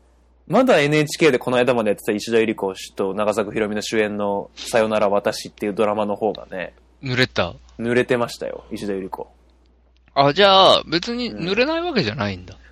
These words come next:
Speaker 1: うん。濡れ-、<laughs> 石田ゆり子ね、濡れないわけじゃないんですよ。
Speaker 2: あ、そうなんだ。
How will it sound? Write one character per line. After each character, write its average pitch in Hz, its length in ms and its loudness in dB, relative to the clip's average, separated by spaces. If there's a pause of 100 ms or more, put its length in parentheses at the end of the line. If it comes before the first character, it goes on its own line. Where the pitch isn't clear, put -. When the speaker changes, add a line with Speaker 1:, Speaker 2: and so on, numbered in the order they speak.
Speaker 1:
う 135 40 -6
ん。 151 60 0
濡 165 40 2 (2000)
れ-、 - 20 -
<laughs> 170 100 2
石 202 60 0
田 - 80 4
ゆ 381 60 0 (100)
り 392 80 6
子 135 140 0
ね、 113 100 -4
濡 117 160 -2
れ 202 140 4
な 254 100 -2
い 247 80 -2
わ 247 140 2
け 294 100 0
じ 156 100 -2
ゃ 98 40 -4
な 104 160 -6
い 95 60 -10
ん - 20 -18
で - 80 -20
す - 160 -16
よ。 - 80 0
Speaker 2:
あ、 117 100 4 (160)
そ 254 400 -6
う - 20 -4
な 104 140 -6
ん 87 160 -14
だ。 - 100 -20